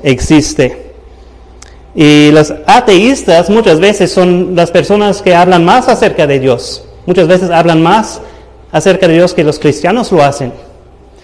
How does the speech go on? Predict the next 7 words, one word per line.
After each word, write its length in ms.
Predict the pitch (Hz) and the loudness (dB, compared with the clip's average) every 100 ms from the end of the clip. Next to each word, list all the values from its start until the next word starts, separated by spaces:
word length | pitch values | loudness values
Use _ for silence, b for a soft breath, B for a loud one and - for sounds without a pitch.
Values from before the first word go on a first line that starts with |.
| b b | b b
Entonces, 320 | 139 180 170 | 0 0 0
porque 300 | 170 185 190 | 2 2 2
ellos 280 | 190 233 - | 2 2 4
lo 100 | 190 | 2
hacen 320 | 175 220 185 | 2 2 2
no 160 | 196 202 | 2 0
porque, 520 | 190 160 131 - | 0 0 -4 -12